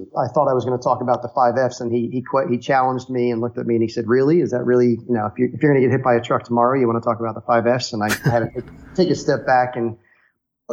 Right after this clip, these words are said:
as much as I believe in the value of those relationships, which are, we can talk about later, um, I had to take a step back and say, "Wait a minute, what, you know, I got two young boys at home. If I know I'm gonna get hit by a truck tomorrow, what do I want to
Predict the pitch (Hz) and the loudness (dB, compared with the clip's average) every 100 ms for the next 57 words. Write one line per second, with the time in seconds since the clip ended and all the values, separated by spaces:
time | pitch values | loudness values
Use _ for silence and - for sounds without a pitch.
0 | - 175 139 170 170 156 147 139 139 147 | -2 0 2 2 2 2 2 0 0 0
1 | 143 135 120 123 127 139 143 135 147 147 | 0 -4 -2 0 0 2 0 2 2 0
2 | 135 139 147 151 143 151 147 147 117 113 | -2 -4 -4 -6 -6 -4 -4 -6 -10 -6
3 | 110 107 - 123 110 107 120 113 117 110 | -4 -6 -6 -4 -2 0 0 0 0 0
4 | 113 120 135 139 135 117 107 104 107 - | 2 0 2 0 0 0 0 -2 -8 -14
5 | _ _ _ _ _ _ - 139 127 120 | _ _ _ _ _ _ -2 0 0 -2
6 | 127 120 - 127 - 120 120 107 117 117 | -6 -6 -8 -8 -2 -2 -2 -6 0 0
7 | 110 107 113 123 - - - - - 117 | 0 -2 0 0 0 -8 -10 -10 -2 2
8 | 117 120 120 - 175 147 135 127 127 120 | 2 2 -2 0 2 4 2 2 2 0
9 | 110 107 110 117 113 _ _ _ _ _ | -2 -4 -4 -4 -6 _ _ _ _ _
10 | - 143 143 139 135 127 123 127 131 123 | -2 0 2 2 0 -2 -4 -4 -2 -2
11 | 117 151 127 - 120 127 120 113 113 - | -4 -8 -10 -10 -4 0 0 0 -2 -6
12 | 117 123 135 135 131 123 117 117 117 123 | -2 0 0 0 2 4 2 0 -2 -2
13 | 117 113 107 | 0 2 0